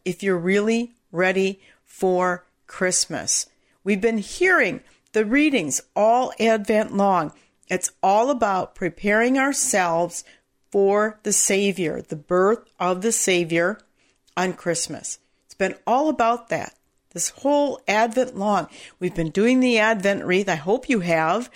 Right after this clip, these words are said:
It's a very important tradition in our church. We've been going to Mass. We've been following along with the Scripture. And, and how do we know if, if we're really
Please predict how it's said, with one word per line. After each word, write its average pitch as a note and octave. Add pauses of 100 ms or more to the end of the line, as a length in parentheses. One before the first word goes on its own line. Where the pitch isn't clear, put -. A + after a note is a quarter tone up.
(160)
It's -
a E3
very G#3+
important F3+
tradition F3+ (560)
in F#3
our F3
church. F#3+ (200)
We've F#3+
been F#3 (480)
going C4
to C4+
Mass. A3 (180)
We've F3
been F#3 (160)
following D4
along B3
with A3+
the B3
Scripture. G3+ (600)
And, G3+ (220)
and G3+ (400)
how A3
do C#4
we D4
know D4+ (500)
if, B3+
if A#3
we're A3+
really D#4